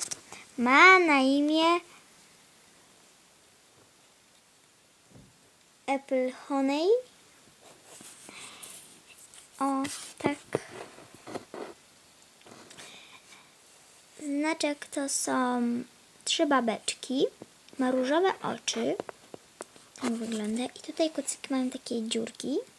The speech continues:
Tutaj przy jednej nodze. Logo My Little Pony. O, nie wiem, czy widzicie, ale zygzaczek na pewno widzicie. Są numerki.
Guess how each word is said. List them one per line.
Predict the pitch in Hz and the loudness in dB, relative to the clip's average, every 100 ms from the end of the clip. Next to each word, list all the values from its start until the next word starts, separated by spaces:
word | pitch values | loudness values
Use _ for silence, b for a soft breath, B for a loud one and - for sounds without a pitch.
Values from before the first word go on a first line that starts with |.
| - - - | -20 -20 -12
Tutaj | 233 226 240 240 - | -6 -6 -6 -8 -6
przy | - | -2
jednej | 233 240 247 | -2 0 0
nodze. | 233 214 233 - - B B B B B - - | 0 -2 -6 -8 -10 B B B B B -16 -6
Logo | 240 233 254 247 | -4 -2 -2 0
My | 233 247 | 0 0
Little | 254 254 247 - 247 254 - | -2 -4 -4 -6 -6 -8 -8
Pony. | 240 226 226 247 359 - - - - - - - - _ _ - _ _ 254 | -4 -2 0 -2 -4 -8 -20 -20 -20 -20 -20 -20 -20 _ _ -20 _ _ -8
O, | |
nie | 233 247 233 | -6 -2 -2
wiem, | 226 226 | -2 -2
czy | 233 | -4
widzicie, | 233 226 226 - 285 - - - - - - | -4 -4 -6 -10 -12 -16 -20 -20 -20 -14 -6
ale | 208 226 | -4 -4
zygzaczek | 247 240 226 214 214 | -6 -6 -8 -8 -10
na | 226 | -10
pewno | - 226 220 226 | -10 -8 -6 -6
widzicie. | 226 233 - 269 381 - - - - - B B B B B B - - | -8 -8 -8 -8 -10 -18 -20 -20 -20 -20 B B B B B B -20 -10
Są | - 254 | -4 0
numerki. | 233 262 330 262 233 - 247 285 | 2 4 4 4 2 -2 0 0